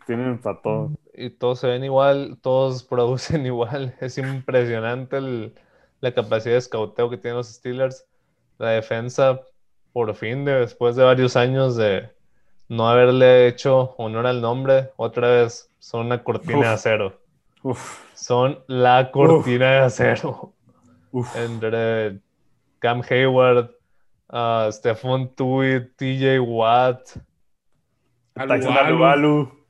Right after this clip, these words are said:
Speaker 2: <laughs> También.
Speaker 3: Joe Hayden arriba.
Speaker 2: La
Speaker 1: Minka.
Speaker 2: Minka
Speaker 3: Minka
Speaker 2: Fitzpatrick.
Speaker 3: Fitzpatrick.
Speaker 1: Uf.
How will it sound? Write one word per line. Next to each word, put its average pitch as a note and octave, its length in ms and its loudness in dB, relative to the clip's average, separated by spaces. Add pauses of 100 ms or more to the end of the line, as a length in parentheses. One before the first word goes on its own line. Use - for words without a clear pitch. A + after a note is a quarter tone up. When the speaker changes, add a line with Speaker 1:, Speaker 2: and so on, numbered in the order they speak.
(200)
Speaker 2:
<laughs> A#2+ 460 -10 (920)
También. A#2+ 640 -6 (600)
Speaker 3:
Joe C#3 200 -4 (100)
Hayden D3+ 400 -2
arriba. D3 920 -4 (1400)
Speaker 2:
La B2 520 -2
Speaker 1:
Minka. C#3+ 760 -2 (380)
Speaker 2:
Minka C3 260 -8
Speaker 3:
Minka C#3 220 0
Speaker 2:
Fitzpatrick. C3 760 -2
Speaker 3:
Fitzpatrick. C3+ 280 -8
Speaker 1:
Uf. C3 260 -2